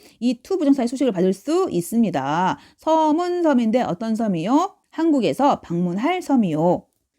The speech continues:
자, 그러면 이때 이 명사하고 to 부정사는 어떤 관계가 있을까? 어, 여기 명사가 있고 뒤에 동사가 있다면 이 명사하고 동사의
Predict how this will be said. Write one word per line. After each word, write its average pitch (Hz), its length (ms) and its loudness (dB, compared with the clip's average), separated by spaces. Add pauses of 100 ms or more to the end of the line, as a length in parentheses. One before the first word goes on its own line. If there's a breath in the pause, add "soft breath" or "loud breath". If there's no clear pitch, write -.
(240)
자, 254 340 2
그러면 247 460 2
이때 202 320 0
이 247 180 2
명사하고 233 800 2
to 359 160 -4
부정사는 269 400 2
어떤 269 280 -2
관계가 196 320 -2
있을까? 190 800 -2 (260 soft breath)
어, 262 200 0
여기 226 220 0
명사가 240 680 2
있고 240 320 -4
뒤에 247 640 0
동사가 262 440 0
있다면 196 640 0
이 247 220 0
명사하고 240 840 0
동사의 262 840 0